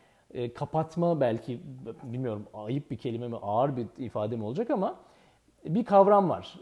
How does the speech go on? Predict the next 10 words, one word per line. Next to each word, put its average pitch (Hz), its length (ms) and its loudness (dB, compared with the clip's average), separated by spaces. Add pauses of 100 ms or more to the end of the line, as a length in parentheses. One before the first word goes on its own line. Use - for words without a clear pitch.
(160)
Evde, 147 460 4
özellikle 151 460 2
de 143 60 2
ekonomik 151 540 -2 (280)
durumu 131 300 0
iyi 135 220 4
olan, 117 440 4 (420)
e, - 140 -12
e, 113 220 -10 (300)
evlerde, 104 720 -4